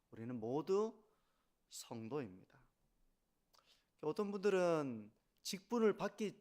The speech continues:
전에 부르는 호칭이 성도이고, 이제 집사가 되고 목사가 되고, 그렇게 생각을 하시는 분도 계시는 것 같아요.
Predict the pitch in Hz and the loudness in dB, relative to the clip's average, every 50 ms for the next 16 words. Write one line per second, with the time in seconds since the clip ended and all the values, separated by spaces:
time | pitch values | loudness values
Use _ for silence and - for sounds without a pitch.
0 | _ _ _ _ - - 131 127 139 175 208 220 214 202 170 143 - - - 131 | _ _ _ _ -8 -4 0 2 2 4 6 6 6 6 4 4 2 -2 -4 -2
1 | 127 135 143 151 147 131 127 120 - - - 139 127 131 143 165 185 190 185 185 | -2 0 0 -2 -2 -4 -6 -8 -10 -10 -8 -6 -4 -2 -2 -4 -4 -6 -8 -10
2 | - - - 147 135 131 127 151 147 123 110 - - - - - _ _ _ _ | -14 -10 -6 -4 -4 0 2 2 2 2 -2 -6 -12 -18 -18 -20 _ _ _ _
3 | _ _ _ _ _ _ 127 120 107 143 147 151 165 180 185 185 - _ _ _ | _ _ _ _ _ _ -10 -4 -2 0 0 2 0 -2 -4 -6 -12 _ _ _
4 | _ _ _ _ _ _ _ _ _ _ _ _ _ _ _ - - - 117 - | _ _ _ _ _ _ _ _ _ _ _ _ _ _ _ -16 -16 -14 -12 -8
5 | - - 135 123 110 117 - 110 107 - - 113 107 104 _ _ _ _ - 117 | -4 -4 -2 -2 -2 -4 -4 -8 -12 -12 -12 -14 -16 -16 _ _ _ _ -12 -12
6 | 120 - - - - 135 120 117 117 - 120 110 - - 123 117 - _ _ _ | -10 -10 -8 -6 -4 -4 -4 -4 -6 -8 -10 -14 -14 -18 -20 -20 -20 _ _ _
7 | _ _ _ _ _ - 156 175 214 214 196 - - 185 185 180 165 165 156 165 | _ _ _ _ _ -10 -8 -8 -4 -4 -4 -6 -4 -6 -4 -2 -2 -2 -4 -6
8 | 160 175 175 170 151 135 139 139 127 - 175 185 196 208 214 214 - - _ _ | -8 -8 -8 -8 -6 -6 -8 -6 -2 0 2 2 2 2 0 -4 -10 -16 _ _
9 | _ _ _ _ _ _ _ _ _ _ _ _ _ _ _ _ _ _ _ - | _ _ _ _ _ _ _ _ _ _ _ _ _ _ _ _ _ _ _ -18
10 | - 107 92 - - 127 135 131 113 95 87 98 98 - _ _ 120 | -16 -12 -12 -10 -8 -8 -8 -8 -10 -12 -14 -16 -18 -18 _ _ -20